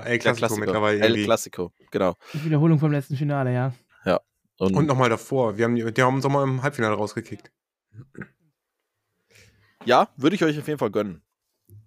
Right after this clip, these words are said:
Speaker 2: So, den
Speaker 1: Das
Speaker 2: Titel
Speaker 1: war auch
Speaker 2: kann man
Speaker 1: schade,
Speaker 2: sagen.
Speaker 1: weil wenn, wenn ich noch an dieses eine,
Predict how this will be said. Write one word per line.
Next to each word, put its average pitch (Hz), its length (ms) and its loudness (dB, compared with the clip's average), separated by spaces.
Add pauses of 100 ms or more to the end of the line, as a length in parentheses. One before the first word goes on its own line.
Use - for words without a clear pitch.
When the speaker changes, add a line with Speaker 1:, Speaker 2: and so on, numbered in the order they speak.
(160)
Speaker 2:
So, 98 80 0
den - 120 -2
Speaker 1:
Das 135 100 0
Speaker 2:
Titel 139 80 2
Speaker 1:
war 135 60 8
auch 135 60 6
Speaker 2:
kann 95 100 0
man 147 60 4
Speaker 1:
schade, 143 120 6
Speaker 2:
sagen. 117 80 4
Speaker 1:
weil 117 320 0 (240)
wenn, 123 240 -4
wenn 131 80 2
ich 131 240 -2
noch 131 180 2
an 135 120 2
dieses 127 240 0
eine, 151 640 4